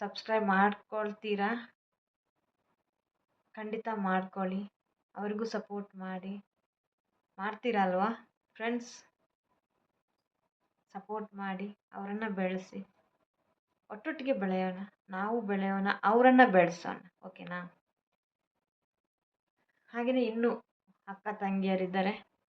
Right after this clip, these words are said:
ನಿಮಗೂ ಕೂಡ ಹೇಳ್ತಾ ಇದ್ದೀನಿ, ನಿಮ್ಮದು ಪ್ರಮೋಟ್ ಮಾಡ್ಬೇಕಾ?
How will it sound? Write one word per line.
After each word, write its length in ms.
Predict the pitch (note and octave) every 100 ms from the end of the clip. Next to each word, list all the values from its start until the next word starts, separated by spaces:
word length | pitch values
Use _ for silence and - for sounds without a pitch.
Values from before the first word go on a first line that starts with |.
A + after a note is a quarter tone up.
| _
ನಿಮಗೂ 320 | A3 B3 B3
ಕೂಡ 160 | B3 G#3
ಹೇಳ್ತಾ 400 | F#3+ F#3 F3+ F3+
ಇದ್ದೀನಿ, 240 | F3+ F3+ A3+ - _ _ _
ನಿಮ್ಮದು 360 | G#3+ A3 A3+ B3
ಪ್ರಮೋಟ್ 600 | - F#3 F#3 G3+ G3+ -
ಮಾಡ್ಬೇಕಾ? 580 | F3 E3+ F3 F#3 E3+ -